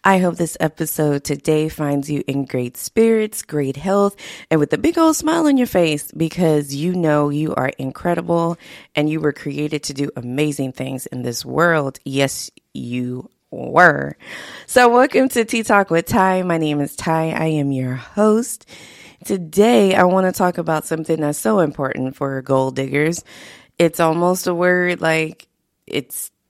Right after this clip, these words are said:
you can't succeed without failing. So let's talk about what failure is. By definition, let's talk about what failure is, how we should look at it and change our perspective.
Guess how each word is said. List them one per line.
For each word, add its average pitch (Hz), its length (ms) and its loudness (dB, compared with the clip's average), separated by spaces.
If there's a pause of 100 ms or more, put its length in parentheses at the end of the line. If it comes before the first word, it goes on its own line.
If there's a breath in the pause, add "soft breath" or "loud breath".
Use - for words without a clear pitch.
(580)
you 139 160 -6
can't 175 300 -4
succeed 175 640 -6
without 151 420 2
failing. 139 520 0
So 147 140 -2
let's 160 220 0
talk 247 200 0
about 196 340 2
what 185 220 0
failure 202 460 -2
is. - 580 -4 (1400 loud breath)
By 156 140 4
definition, 147 760 0 (280 loud breath)
let's 160 160 -2
talk 160 180 2
about 147 400 0
what 147 240 0
failure 160 460 4
is, 170 460 0
how 180 220 2
we 165 140 -2
should - 280 -6 (200)
look 320 300 -6
at - 180 -2
it - 200 -12 (280 loud breath)
and 175 160 0
change 180 280 0
our 165 100 4
perspective. 165 720 -4